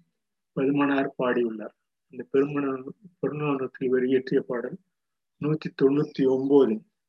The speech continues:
பயின்றுள்ளார். "மேன்மக்களின் செல்வம், மே-, மேன்மக்களின் செல்வம் ஏழைகளின் செல்வமே" என்று அந்த பாட்டிலும் பயின்றார். உண்மையில் நாம் கூறும்போது இந்த மேன்மக்களின் செல்வம் தான்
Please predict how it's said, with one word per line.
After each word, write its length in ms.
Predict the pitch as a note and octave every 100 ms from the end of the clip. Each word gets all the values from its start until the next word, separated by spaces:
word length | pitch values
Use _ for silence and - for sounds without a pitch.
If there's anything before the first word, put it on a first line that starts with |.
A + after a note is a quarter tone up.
| -
பயின்றுள்ளார். 600 | C3 B2 B2 A#2 C3 F3 - _ _ _ _ _ _
"மேன்மக்களின் 920 | D3+ C3 C#3 F3+ F3+ E3 - C#3 C3+ B2+
செல்வம், 480 | D3 C3+ C3+ C#3+ F3+ _ _ _ _ _ _ _ _ - C#3+ C#3+
மே-, 300 | D3 F3+ F3+ - _ _ _ _ _ _ _ _ -
மேன்மக்களின் 720 | C3+ D#3 E3+ E3 C#3+ - C3
செல்வம் 340 | B2 D3 D#3+ F3+
ஏழைகளின் 580 | C3 C#3 C3+ C#3 C3+ -
செல்வமே" 400 | C3 A#2+ A#2+ C3+
என்று 200 | C3 A#2+ F3
அந்த 160 | C#3+ A#2
பாட்டிலும் 520 | - A#2 A2 A#2+ A#2
பயின்றார். 400 | A2+ G#2+ A2 - _ _ _ _
உண்மையில் 320 | C#3+ C#3+ D#3+ D#3+ D3+
நாம் 280 | C3+ C#3 C3+ C3
கூறும்போது 580 | D#3+ D#3 D3+ C3+ B2+
இந்த 200 | D3 C#3 B2
மேன்மக்களின் 720 | C3+ D#3 E3 E3+ E3+ C#3 B2+
செல்வம் 500 | - D3 D#3 D#3+ D3
தான் 260 | C#3 G#2